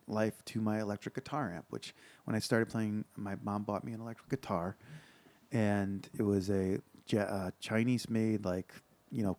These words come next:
rip-off of a Fender of some kind. I don't remember. Um, but I wanted an, an amplifier. And my friend had, like, the first, you know, like, solid state ones that were, like, made by Boss, and they had distortion, and I really wanted one of those. I was like, "Oh, that looks so cool. It's black and sleek. I want one."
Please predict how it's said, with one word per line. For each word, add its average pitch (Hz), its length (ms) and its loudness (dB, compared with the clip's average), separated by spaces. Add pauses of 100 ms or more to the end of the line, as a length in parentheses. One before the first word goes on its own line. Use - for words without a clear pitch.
rip-off 107 400 6
of 98 120 0
a 90 60 0
Fender 98 380 0
of 85 100 -4
some 87 180 -4
kind. 87 300 -4
I 90 60 -2
don't 85 160 -4
remember. 85 460 -4 (580)
Um, 87 460 -2 (800)
but 123 260 4
I 135 120 8
wanted 143 380 10
an, 117 300 0
an 110 160 -6
amplifier. 90 720 -2 (360)
And 113 100 0
my 107 100 2
friend 127 300 0
had, 104 320 -4
like, 101 160 -8 (200)
the 107 140 -10
first, 120 520 0
you 123 80 0
know, 95 140 0
like, 98 180 -4
solid 98 400 0
state - 360 -2
ones 101 320 0
that 98 120 0
were, 95 100 -2
like, 95 200 -2 (560)
made 110 240 2
by 104 140 4
Boss, 101 500 0
and 98 220 0 (280)
they 113 80 0
had 110 160 -2
distortion, 107 640 2
and 104 100 2
I 101 60 2
really 147 340 4
wanted 123 280 2
one 120 120 2
of 107 60 0
those. 107 320 2
I 185 60 -6
was 90 100 -8
like, - 140 -8
"Oh, 123 180 -2
that 110 180 -8
looks - 220 0
so 123 140 4
cool. 127 340 6
It's 110 80 0
black 117 380 -4
and 95 100 -4
sleek. 131 340 -4
I 110 40 0
want 107 240 0
one." 113 180 -2